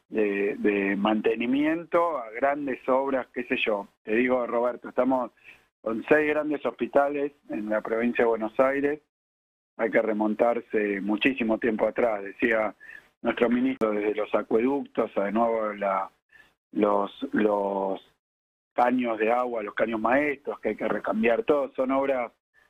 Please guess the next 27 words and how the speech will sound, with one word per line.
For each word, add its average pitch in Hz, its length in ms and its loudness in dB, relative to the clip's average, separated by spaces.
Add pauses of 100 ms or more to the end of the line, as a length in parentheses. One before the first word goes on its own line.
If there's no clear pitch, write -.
(280)
eh, 107 140 -2
que 117 140 -4
llevan 139 240 4
mucho 143 300 -2
tiempo, 175 680 -2 (200)
que 104 460 -4
hacen 113 280 0
falta 123 260 2
hace 120 120 -6
mucho 123 300 0
tiempo, 151 580 -2 (380)
que 107 100 -6
tienen 127 260 2
a 123 80 0
veces 123 240 -4
que 120 120 0
ver 120 120 -2
con 117 160 -2
el 113 120 -4
crecimiento 131 960 0 (500)
de 110 120 -2
las 113 160 0
ciudades, 147 600 0 (600)
a 107 100 -2
veces 117 380 0
con 110 240 0
su, 101 560 0